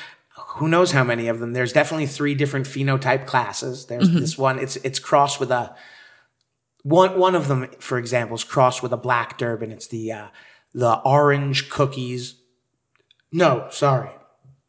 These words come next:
Speaker 1: The orange Tahoe crossed with a black Durban, an almost black Durban poison pheno.
Speaker 2: Nice.
Speaker 1: So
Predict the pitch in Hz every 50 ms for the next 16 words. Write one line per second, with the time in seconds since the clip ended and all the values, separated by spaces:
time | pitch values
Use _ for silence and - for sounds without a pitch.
0 | _ _ _ _ _ - - - 135 143 143 139 151 147 156 160 165 170 170 165
1 | 160 - - - - 160 165 170 170 135 - 120 120 120 117 107 - - _ _
2 | _ _ _ _ _ _ _ _ _ _ _ _ _ _ _ _ _ - - -
3 | - - 160 156 147 147 147 143 139 - - - - - - - - _ _ _
4 | _ _ _ 131 127 131 131 127 127 - - - - - - 123 120 117 113 -
5 | 127 123 127 123 127 120 - - - - - 123 - 120 113 110 107 - 92 92
6 | 107 107 110 110 127 131 131 131 131 127 123 113 120 113 120 117 117 117 117 117
7 | 110 - - - - - _ _ - - - _ _ _ - 117 113 110 117 110
8 | 110 - - - 123 120 110 98 107 110 104 - - 107 107 104 101 98 98 -
9 | - - - - - - - - 143 139 135 165 156 147 139 139 135 135 135 135
10 | 131 131 131 131 127 131